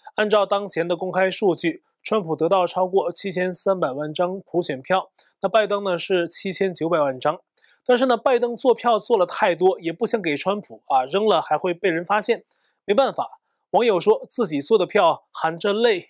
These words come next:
也要把它数完。就是说呀，做的假票太多了，数完之后呢，可能会超过投票的总人数，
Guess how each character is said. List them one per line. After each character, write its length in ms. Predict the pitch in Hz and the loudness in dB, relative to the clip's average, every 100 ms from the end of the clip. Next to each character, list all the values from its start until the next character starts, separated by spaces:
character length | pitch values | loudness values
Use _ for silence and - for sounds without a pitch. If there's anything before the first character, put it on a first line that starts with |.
| 156 | 0
也 80 | |
要 120 | 156 160 | 2 2
把 180 | 127 | 0
它 120 | 127 151 | -4 -6
数 260 | - 131 | -6 -4
完。 220 | 117 123 _ _ _ | -4 -6 _ _ _
就 140 | - | 2
是 80 | 233 | 4
说 180 | 208 220 | 6 4
呀， 220 | 196 - - - | 4 0 -8 -2
做 180 | 233 | 4
的 120 | 202 170 | 4 2
假 200 | 156 135 | 0 -2
票 180 | 185 | -2
太 180 | 175 185 | -2 0
多 220 | 170 185 | 2 4
了， 180 | 185 - _ _ - | 2 -2 _ _ -4
数 140 | 180 | 2
完 140 | 208 | 2
之 100 | 220 | 2
后 220 | 233 233 196 | 0 2 0
呢， 160 | 170 | -2
可 120 | 160 | -2
能 140 | 156 175 | -6 0
会 160 | 196 | 0
超 260 | 180 - 190 | 2 0 0
过 200 | 190 190 | 2 0
投 220 | - 170 | 0 -2
票 220 | 175 208 | 2 2
的 120 | 170 156 | 2 -2
总 240 | 143 135 | -8 -8
人 160 | 143 170 | -6 -2
数， 300 | 233 196 | 0 -2